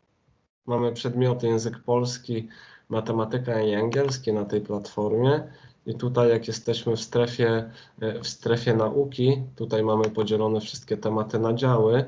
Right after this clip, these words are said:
I daję uczniom zupełną dowolność, bo ja tak samo działam, jak mi ktoś każe, żebym ja coś zrobił, to mam do tego taki trochę dystans. M-, myślę, że to wynika z wielu programów z dzieciństwa, to, że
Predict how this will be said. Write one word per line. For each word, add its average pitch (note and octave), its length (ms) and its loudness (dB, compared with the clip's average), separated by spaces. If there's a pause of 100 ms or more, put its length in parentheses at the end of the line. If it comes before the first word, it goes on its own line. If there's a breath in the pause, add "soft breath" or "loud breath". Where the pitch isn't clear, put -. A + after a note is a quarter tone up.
(680 loud breath)
I C3 460 4
daję C3 340 4
uczniom B2+ 500 0
zupełną B2+ 640 2
dowolność, A2 840 0
bo A2 140 -2
ja A2+ 100 2
tak A2 200 -6
samo A#2+ 280 0
działam, G#2 340 0
jak G#2 180 -2
mi A2+ 100 -2
ktoś - 280 -2
każe, A#2+ 420 0
żebym G#2 280 2
ja G#2 100 0
coś G2+ 200 -4
zrobił, G#2 460 0
to A#2+ 120 -4
mam A2 200 2
do A2 120 -2
tego A2 280 -2
taki A2 300 -4
trochę A2+ 300 0
dystans. G2 800 0
M-, - 540 -8
myślę, A2 360 -2
że G#2+ 100 -4
to G#2+ 160 -2
wynika G#2 380 0
z G2+ 100 -4
wielu G#2 280 2
programów G2+ 640 0
z F#2 100 -12
dzieciństwa, G#2 720 -2
to, G2+ 160 -2
że G2 220 0